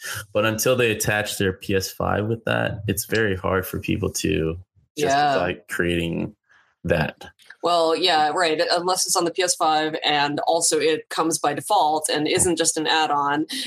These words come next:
Speaker 2: And also they require all of their shipping titles to have V R support. You know,
Speaker 1: Yeah,
Speaker 2: yeah,
Speaker 1: yeah.
Speaker 2: then,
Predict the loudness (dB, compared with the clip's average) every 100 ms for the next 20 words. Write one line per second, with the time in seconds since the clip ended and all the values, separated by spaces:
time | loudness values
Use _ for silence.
0 | -2 0 2 2 2 2 2 2 0 0
1 | 0 0 2 2 0 0 -2 -2 -2 0
2 | 2 2 2 0 -2 0 0 0 2 2
3 | 2 0 2 2 2 0 0 0 0 0
4 | 2 2 -2 -2 0 0 0 2 2 0
5 | 0 2 2 2 -2